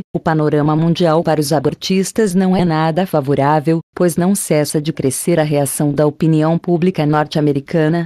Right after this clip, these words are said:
e de outras nações, contra a imensidade do massacre perpetrado todos os anos contra os nascituros.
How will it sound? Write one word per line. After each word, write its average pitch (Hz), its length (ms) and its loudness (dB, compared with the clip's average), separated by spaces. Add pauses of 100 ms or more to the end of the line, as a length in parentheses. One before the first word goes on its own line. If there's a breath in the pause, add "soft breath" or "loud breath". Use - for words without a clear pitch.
(140)
e 175 80 0
de 151 140 0
outras 160 400 0
nações, 151 640 -2 (180)
contra 170 380 0
a - 20 2
imensidade 156 800 0
do 180 120 0
massacre 196 520 -2
perpetrado 156 720 -2
todos 180 420 0
os 165 200 0
anos 180 260 0
contra 180 340 -2
os 175 140 -2
nascituros. 139 840 -2